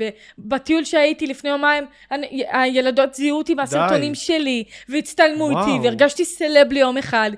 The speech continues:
Speaker 1: ואנשים מתחילים לזהות אותך
Speaker 2: ודיברת
Speaker 1: ברחוב.
Speaker 2: איתם על, גם על הנושא הזה שהם
Speaker 1: דיברנו
Speaker 2: ממש,
Speaker 1: על הכל,
Speaker 2: וואי, איזה
Speaker 1: על
Speaker 2: יופי.
Speaker 1: הפודקאסט. והתחלתי לבכות, ואמרתי לעצמי, מה, כאילו, דיברתי לעצמי, "אני,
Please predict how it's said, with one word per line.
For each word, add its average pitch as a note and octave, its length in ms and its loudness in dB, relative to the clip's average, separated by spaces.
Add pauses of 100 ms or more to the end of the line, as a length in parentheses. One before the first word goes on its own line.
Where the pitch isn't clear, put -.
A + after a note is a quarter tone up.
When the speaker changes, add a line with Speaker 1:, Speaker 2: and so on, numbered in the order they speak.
(300)
Speaker 1:
ואנשים B3 300 -8
מתחילים E4 260 -8
לזהות C#4+ 240 -2
אותך C#4+ 260 -8
Speaker 2:
ודיברת C4 180 -2
Speaker 1:
ברחוב. B3 160 0
Speaker 2:
איתם F3 180 0
על, C#3+ 200 -4
גם B2+ 140 -8
על B2 60 -8
הנושא B2 320 -10
הזה D#3 180 -4
שהם A#3 220 -6
Speaker 1:
דיברנו C#4 280 6
Speaker 2:
ממש, D#4+ 80 -2
Speaker 1:
על C4+ 160 2
הכל, A#3 220 0
Speaker 2:
וואי, A3+ 240 4
איזה F3 240 -8
Speaker 1:
על F#3+ 60 -8
Speaker 2:
יופי. B3+ 140 2
Speaker 1:
הפודקאסט. B3 760 -2 (380)
והתחלתי D#4+ 440 -4 (120)
לבכות, A#4 180 2 (100)
ואמרתי C#4+ 340 0
לעצמי, C#4+ 460 -4
מה, B3+ 200 -2 (600)
כאילו, D4+ 160 -6
דיברתי C4+ 280 -2
לעצמי, C4 420 -4
"אני, G3+ 160 -10